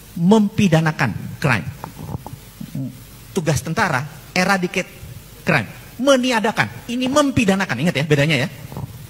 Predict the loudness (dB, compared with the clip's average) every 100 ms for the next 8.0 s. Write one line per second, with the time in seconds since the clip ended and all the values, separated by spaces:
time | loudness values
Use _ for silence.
0 | -6 -2 2 2 0 -6 -14 -18 -18 -20
1 | -18 0 6 6 6 4 4 2 2 0
2 | 0 2 4 2 0 0 2 2 -2 -8
3 | -10 -14 -18 -8 -2 0 0 2 2 2
4 | 2 2 0 -2 -18 -6 2 4 6 8
5 | 8 8 0 -4 -16 -18 -20 -20 -20 -20
6 | -16 -2 0 0 2 4 2 4 4 6
7 | 4 2 -2 -2 -4 0 2 2 2